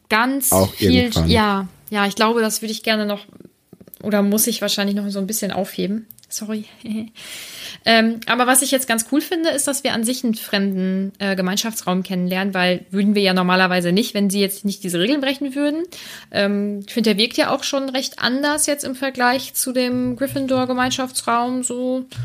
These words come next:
Speaker 1: Ja. Ähm, dann geht's weiter und, ähm, Draco macht sich halt über Arthur ganz schlimm lustig und das tut mir in meiner Seele weh, weil ich finde, Arthur
Speaker 2: Ich
Speaker 1: ja.
Speaker 2: hab noch kurz eine Frage.
Speaker 1: Ja.
Speaker 2: Und zwar ist es so,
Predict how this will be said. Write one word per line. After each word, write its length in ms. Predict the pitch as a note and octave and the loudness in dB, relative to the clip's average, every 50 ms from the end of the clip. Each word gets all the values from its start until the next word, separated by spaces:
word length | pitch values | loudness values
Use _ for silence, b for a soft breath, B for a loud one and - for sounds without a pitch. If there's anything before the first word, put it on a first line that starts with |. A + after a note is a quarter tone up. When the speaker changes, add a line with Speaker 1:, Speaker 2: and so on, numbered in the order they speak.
| B B B B B B B B - | B B B B B B B B 0
Speaker 1:
Ja. 300 | G3 F3+ F3 F3 F3+ - - B B B B B B B B B | 2 4 4 2 0 -4 -10 B B B B B B B B B
Ähm, 540 | G#3+ A#3+ B3 B3 B3 B3+ C4 C4 C4 C4+ C#4 _ _ _ _ _ _ _ - | 4 6 6 6 4 2 0 0 -2 -6 -8 _ _ _ _ _ _ _ 0
dann 120 | A#3+ B3 | 0 2
geht's 240 | C4+ D4 C#4+ C#4+ G3+ | 2 0 0 0 0
weiter 440 | G#3 G#3+ A#3 C4 C4+ D4 C4+ A#3 G3 | 2 2 2 2 2 0 -2 -2 -2
und, 460 | A#3 A#3+ A#3+ A3+ - - - - - A#3 | -4 -4 -6 -6 -6 -6 -6 -6 -6 -6
ähm, 760 | A3+ A3+ A3+ A3 A3 A3 A3 A3 A3 G#3+ A3 A3 A3 G#3+ G3+ | -2 -2 0 0 0 0 0 0 0 0 -2 -2 -2 -4 -4
Draco 520 | G#3 - G#3+ A3 B3+ - C4 A#3 A3+ A3+ A3 | -2 0 0 0 2 0 -2 -2 -2 -2 -2
macht 220 | G3+ F#3+ - - | -4 -4 -6 -8
sich 180 | - G#3+ - A3 | -10 -8 -4 -4
halt 140 | G#3 G3 | -4 -4
über 220 | G3 F#3+ G3 G3 - | -2 0 0 2 2
Arthur 600 | F#3 G#3 A3 A3 C4+ B3+ A#3 A#3 A#3 A3+ A3+ A3+ - _ _ _ _ _ | 2 2 2 2 0 0 0 0 0 -2 -4 -6 -16 _ _ _ _ _
ganz 220 | - G3+ A3 G#3+ - | -4 -2 -2 0 -2
schlimm 460 | - - A3+ A3+ A3+ A#3 A#3 A3+ G#3 | -2 0 0 0 0 0 0 -2 0
lustig 580 | G#3+ A3+ B3+ - - - A3 A3 A#3 A3 - | 0 0 0 0 0 0 0 -2 -2 -2 -4
und 60 | G3+ F3+ | -6 -4
das 340 | G3 - - - - - A3 B B B B B B B B | -4 -4 -4 -4 -6 -8 -14 B B B B B B B B
tut 140 | - A3 G3+ | -10 -4 -2
mir 80 | G#3+ | 0
in 40 | G#3+ | 0
meiner 200 | G#3+ G#3 G#3 G3+ | 2 2 2 0
Seele 320 | F#3 G3+ G#3 F#3+ G3+ G3 | 0 0 -2 -2 -2 0
weh, 180 | G3 A3 A#3 A#3 | 2 2 4 4
weil 140 | A3 G#3 G3+ | 4 2 2
ich 200 | G3+ G3+ - - | 0 -4 -6 -6
finde, 280 | - G#3+ G#3 G3 - - | -4 -4 -4 -4 -2 -2
Arthur 560 | - G#3+ G#3+ A3 A3 A#3 G#3 G3+ G3+ F#3 - - _ _ _ _ _ _ _ _ _ _ | -2 0 0 -2 -2 -2 0 0 0 -2 -4 -8 _ _ _ _ _ _ _ _ _ _
Speaker 2:
Ich 100 | - A3 | -2 0
Speaker 1:
ja. 60 | A3 | 2
Speaker 2:
hab 180 | G3 A#3 A#3 - | 2 2 2 2
noch 140 | A3+ G3+ - - F#3 - | 0 0 0 0 -6 0
kurz 240 | - - F#3 - - | 0 0 0 2 -2
eine 80 | D#3+ | -2
Frage. 520 | - - - - C#3+ C#3 C#3 A2+ G2+ F#2+ A2 - | -2 0 0 2 4 4 4 2 2 0 -2 -2
Speaker 1:
Ja. 140 | A#3+ A3 A3 - - - | -6 -6 -6 -8 -12 -2
Speaker 2:
Und 200 | - B2+ C3 B2 | 2 2 2 2
zwar 440 | - - - C#3 C#3 C#3+ D#3 - - | 0 -2 0 2 4 4 2 0 -2
ist 140 | - E3+ - | -4 -2 0
es 180 | F#3+ F3+ F3+ - | 0 0 0 0
so, 380 | - D3 C#3+ D3+ D3+ D3+ D3+ | 0 2 4 4 2 2 0